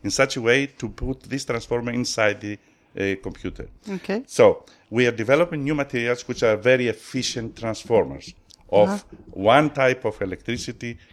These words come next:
Speaker 1: to the other.
Speaker 2: Ah, okay.
Speaker 1: And these are magnetic materials which we're producing here.
Speaker 2: So, so your
Speaker 1: The
Speaker 2: work is not to, uh, collect lost energy, but
Speaker 1: No,
Speaker 2: it's to,
Speaker 1: no.
Speaker 2: to save, not
Speaker 1: Okay.
Speaker 2: have wasted
Speaker 1: Any, yeah.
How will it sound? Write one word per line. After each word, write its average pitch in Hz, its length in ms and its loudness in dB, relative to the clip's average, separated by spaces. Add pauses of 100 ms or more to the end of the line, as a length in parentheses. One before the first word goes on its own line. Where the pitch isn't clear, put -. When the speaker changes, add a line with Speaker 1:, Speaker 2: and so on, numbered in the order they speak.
Speaker 1:
to 101 120 -2
the 92 140 2
other. 78 340 -2
Speaker 2:
Ah, 165 300 -8
okay. 175 240 -6
Speaker 1:
And 95 240 0
these 127 240 -2
are 113 100 2
magnetic 110 560 -2
materials 151 640 -6
which 101 220 -12
we're 98 120 -6
producing 131 460 -8
here. 120 300 -2
Speaker 2:
So, - 180 -2
so 190 160 -2
your 214 180 2
Speaker 1:
The 226 60 0
Speaker 2:
work 254 200 2
is 214 140 -2
not 240 420 2
to, 226 440 0
uh, 190 260 4 (140)
collect 214 640 0 (460)
lost 202 320 0
energy, 185 380 -2
but - 180 2
Speaker 1:
No, 131 80 8
Speaker 2:
it's - 160 2
to, - 180 0
Speaker 1:
no. 220 160 6 (280)
Speaker 2:
to 233 140 2 (460)
save, 196 600 6
not 240 180 6 (120)
Speaker 1:
Okay. - 200 -10
Speaker 2:
have 220 220 6
wasted 196 360 2
Speaker 1:
Any, 147 240 6 (180)
yeah. 113 200 -2